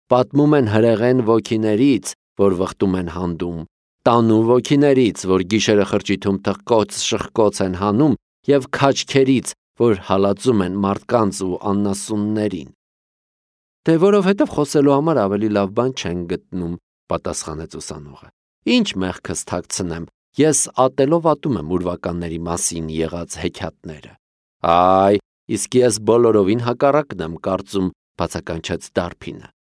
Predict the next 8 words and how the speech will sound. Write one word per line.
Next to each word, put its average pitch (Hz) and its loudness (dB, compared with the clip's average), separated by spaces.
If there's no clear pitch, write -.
Ինձ 202 4
շատ 180 2
դուր 127 4
է 87 2
գալիս 92 0
զարհուրելի 90 0
պատմություն 90 -4
լսելը։ 85 -4